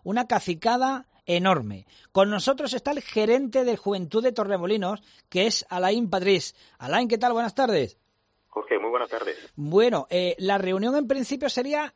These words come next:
Speaker 1: me comentaban esta tarde, sobre las cuatro de la tarde. Yo creo que en un cuarto de hora más o menos, veinte minutos, ¿no?
Speaker 2: Sí, dijeron por la tarde, exactamente no tenemos la hora, pero estamos pendientes de
Speaker 1: Mm.
Speaker 2: lo que puede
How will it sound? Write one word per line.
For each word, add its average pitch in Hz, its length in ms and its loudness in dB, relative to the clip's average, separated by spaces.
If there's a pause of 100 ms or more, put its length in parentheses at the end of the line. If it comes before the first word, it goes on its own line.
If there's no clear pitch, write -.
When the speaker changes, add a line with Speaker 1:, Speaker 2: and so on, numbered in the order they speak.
(120)
Speaker 1:
me 196 280 -4
comentaban 202 460 -2
esta 247 180 -4
tarde, 262 240 -2
sobre 233 280 -2
las 190 180 -4
cuatro 233 400 0
de 220 80 2
la 208 40 -6
tarde. 226 200 -2
Yo 180 100 -4
creo 233 140 -2
que 240 60 0
en 233 100 -2
un 226 160 -2
cuarto 220 480 4
de 214 80 4
hora 214 120 4
más 185 140 4
o 214 40 2
menos, 185 200 0
veinte 175 220 -2
minutos, 127 320 -2
¿no? 180 300 -2 (840)
Speaker 2:
Sí, 120 140 0
dijeron 131 320 -2
por 120 120 -2
la 104 100 -2
tarde, 120 360 -2
exactamente 101 400 -8
no 110 80 -10
tenemos 104 220 -8
la 92 80 -4
hora, 113 300 -6
pero 85 140 -8
estamos 101 220 -10
pendientes 90 420 -10
de 82 300 -10 (120)
Speaker 1:
Mm. 117 300 -14
Speaker 2:
lo 82 120 -14
que 80 100 -14
puede 92 540 -6